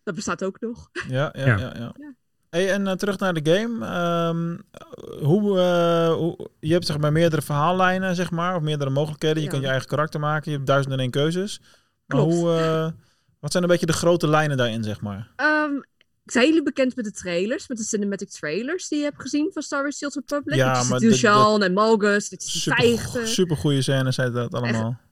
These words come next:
Speaker 1: Geweldige
Speaker 3: Mhm.
Speaker 1: scènes. Nou, het verhaallijn speelt zich af, het begint. Dus de base game begint ongeveer acht tot tien jaar na die trailers. Dus dan heb je dus de, de, de Treaty of Coruscant, waar die quizvraag net van was, heb je dan gehad. En uiteindelijk, s-,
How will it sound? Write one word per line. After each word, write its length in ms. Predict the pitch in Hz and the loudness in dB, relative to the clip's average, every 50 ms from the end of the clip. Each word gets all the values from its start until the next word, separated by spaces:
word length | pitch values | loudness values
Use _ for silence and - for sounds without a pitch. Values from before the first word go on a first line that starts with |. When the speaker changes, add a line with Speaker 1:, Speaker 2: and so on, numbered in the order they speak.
| _ _ | _ _
Speaker 1:
Geweldige 720 | - - - 240 220 220 262 294 330 359 131 127 120 117 | -10 -4 -4 -2 2 4 4 4 6 6 6 6 6 6
Speaker 3:
Mhm. 80 | 127 131 | 4 4
Speaker 1:
scènes. 500 | 139 208 202 208 226 247 302 330 - - | 4 4 2 0 -2 -2 -4 -6 -6 -4
Nou, 280 | 285 277 277 269 285 262 | -2 0 0 2 2 2
het 160 | 240 - - | 0 -2 -4
verhaallijn 520 | - 240 220 226 247 302 349 339 330 359 359 | -6 -6 -4 -2 -4 -4 -4 -4 -6 -6 -8
speelt 300 | - - - - 277 269 | -10 -10 -6 -4 -4 -4
zich 140 | - 254 - 240 | -4 -4 -4 -4
af, 100 | 254 - | -6 -6
het 120 | 240 190 | -6 -6
begint. 520 | 202 151 - 185 170 214 - - - - - _ | -4 -4 -4 -4 -4 -4 -6 -8 -10 -16 -12 _
Dus 140 | 233 226 | -10 -10
de 80 | - 185 | -10 -4
base 300 | 175 180 175 254 311 - - | 0 2 2 2 2 0 -2
game 240 | - 339 359 370 320 | -4 -2 -2 -2 -2
begint 300 | 285 302 - 294 277 - | -4 -4 -2 -4 -4 -2
ongeveer 380 | 190 262 254 - 240 - 269 - | -4 -6 -6 -6 -6 -6 -6 -4
acht 260 | - - 240 240 - - | -2 -2 -2 -2 -2 -6
tot 160 | 233 208 - | -8 -8 -6
tien 220 | - 226 214 220 | -4 -2 0 0
jaar 580 | 196 202 180 175 180 185 214 - - - 254 - | 0 0 -2 -2 -2 -4 -6 -10 -14 -18 -16 -6
na 280 | - 190 202 196 185 180 | 0 2 4 4 6 4
die 140 | 180 180 165 | 2 0 -2
trailers. 880 | - - 151 135 139 143 147 143 143 143 151 190 - - - - - _ _ _ _ - - - _ | -4 -8 -8 -8 -8 -8 -8 -8 -10 -12 -12 -12 -12 -14 -14 -14 -18 _ _ _ _ -20 -20 -8 _
Dus 140 | 208 196 - | -6 0 2
dan 100 | 214 202 | 2 2
heb 100 | - - | 2 0
je 80 | 202 | 0
dus 180 | 175 190 190 - | 0 0 0 0
de, 140 | - 185 - | -4 -6 -2
de, 300 | - 214 196 185 180 185 | 0 2 2 2 2 0
de 100 | 165 180 | -2 -4
Treaty 360 | 165 - 208 214 226 202 - 196 | -4 0 2 2 2 4 2 -2
of 120 | 165 - | -4 -4
Coruscant, 400 | - 233 220 220 214 - 220 - | -4 -4 -2 -2 -4 -6 -8 -8
waar 160 | - 196 190 | -6 -6 -4
die 200 | 180 185 165 156 _ | -4 -6 -8 -8 _
quizvraag 520 | - 254 254 - - - 226 226 226 - | -4 -4 -4 -4 -6 -6 -8 -6 -6 -8
net 140 | - 226 202 | -8 -8 -8
van 120 | - 220 196 | -8 -8 -8
was, 160 | 196 202 - | -6 -6 -6
heb 140 | 214 196 - | -8 -8 -6
je 60 | 190 | -6
dan 160 | 185 180 185 | -6 -6 -6
gehad. 440 | 185 175 180 175 170 175 - - - | -8 -10 -8 -8 -8 -8 -10 -12 -12
En 100 | - 175 | -8 -6
uiteindelijk, 420 | 170 165 165 165 180 175 175 165 - | -6 -4 -4 -4 -4 -4 -4 -4 -8
s-, 140 | - - | -12 -18